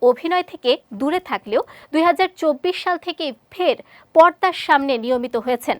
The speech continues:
সারিকা। যদিও টিভিতে নয়, ওটিটিতে মনোযোগ দিয়েছেন এ অভিনেত্রী। দুই হাজার চব্বিশ সালেই মুক্তি পায় তার অভিনীত প্রথম ওয়েব ফিল্ম মায়া। এটি পরিচালনা করেছেন রায়হান রাফি।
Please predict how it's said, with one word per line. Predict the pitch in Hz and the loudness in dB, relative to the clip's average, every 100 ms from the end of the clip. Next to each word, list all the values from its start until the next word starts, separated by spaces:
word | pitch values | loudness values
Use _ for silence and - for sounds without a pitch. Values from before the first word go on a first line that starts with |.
| _ | _
সারিকা। | - 262 208 - - _ _ _ | 0 2 2 -4 -8 _ _ _
যদিও | 202 240 226 294 | 0 0 2 -2
টিভিতে | 285 269 302 294 214 | -4 -4 -2 -2 -2
নয়, | 202 392 - | 0 0 2
ওটিটিতে | 269 - 370 330 - 320 | 0 0 -4 -4 0 -2
মনোযোগ | 370 254 277 294 302 - | 0 -2 -2 -2 -4 -2
দিয়েছেন | 269 269 294 - | -4 -2 -6 -2
এ | 220 | -2
অভিনেত্রী। | 202 247 214 - 208 - _ - - 277 | -2 -4 -10 -10 -12 -14 _ -20 -12 -2
দুই | 330 | 2
হাজার | 392 415 - | 4 2 2
চব্বিশ | 311 262 370 381 | 0 2 0 -2
সালেই | - 359 254 349 480 - - | 0 2 2 0 -4 -12 -6
মুক্তি | 247 320 - 370 | -2 0 0 0
পায় | 294 190 | 2 0
তার | - 233 | 2 -2
অভিনীত | - 240 240 285 277 | 2 0 0 -4 -2
প্রথম | 294 269 269 381 302 | -2 2 2 2 -2
ওয়েব | 226 247 - | -2 -4 -2
ফিল্ম | 233 - - | -2 -2 -6
মায়া। | 214 214 208 - - _ - - | -4 -2 -2 -4 -10 _ -12 -4
এটি | 254 | -2
পরিচালনা | 311 311 294 320 311 320 | -2 -2 -2 -2 -2 -4
করেছেন | 330 330 330 302 359 _ - | -2 -2 -2 -2 -4 _ -2
রায়হান | 226 311 208 214 | 4 4 4 -4
রাফি। | 196 190 196 | -4 -6 -8